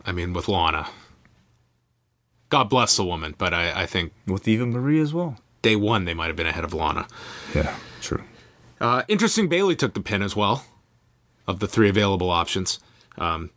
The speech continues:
Speaker 1: kinda Mickey, you would assume, is kinda in that role
Speaker 2: Hmm.
Speaker 1: to be the one, but no, Bayley was pinned.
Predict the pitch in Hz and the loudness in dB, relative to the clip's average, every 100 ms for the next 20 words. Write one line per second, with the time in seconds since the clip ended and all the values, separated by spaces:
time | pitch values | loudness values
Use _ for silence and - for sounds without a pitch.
0 | _ - 120 95 113 - 95 92 87 90 | _ -4 -2 0 0 0 -2 0 -2 -2
1 | - 101 87 - 95 87 82 147 127 92 | 0 0 0 0 0 0 -2 0 2 2
2 | 76 92 85 85 - 110 76 - 90 95 | 0 -4 -4 -4 2 2 0 -6 -2 0
3 | 95 117 92 85 - 104 120 80 - - | 4 4 2 -4 -6 0 0 0 -8 -20
4 | _ - 85 92 92 - 87 80 | _ -4 -2 0 -2 -4 -6 -6